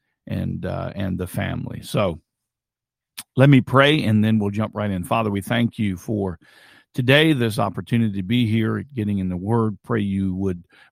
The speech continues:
bring the ones who need to hear this message today, that there is no one here by accident. So, Lord, give us ears to hear, that we might faithfully follow you,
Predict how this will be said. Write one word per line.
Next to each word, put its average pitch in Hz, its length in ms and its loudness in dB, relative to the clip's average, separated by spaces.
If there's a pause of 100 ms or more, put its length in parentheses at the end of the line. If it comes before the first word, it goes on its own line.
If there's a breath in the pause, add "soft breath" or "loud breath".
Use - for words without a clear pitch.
bring 139 380 6
the 104 340 0
ones 123 520 2
who 113 140 -2
need 107 220 2
to 95 100 -6
hear 139 300 6
this 135 240 -2
message 131 580 -6
today, 123 460 0 (420 soft breath)
that 107 220 -6
there 110 180 -2
is 101 140 -6
no 107 100 0
one 107 220 -2
here 107 220 0
by 92 220 -6
accident. 120 600 -4
So, 117 160 -2
Lord, 104 400 0
give 113 180 2
us 107 180 -2
ears 107 320 -2
to 117 120 -2
hear, 87 260 -2
that 87 180 -4
we 98 200 -2
might 98 340 -2
faithfully 123 540 0
follow 120 340 2
you, 135 380 6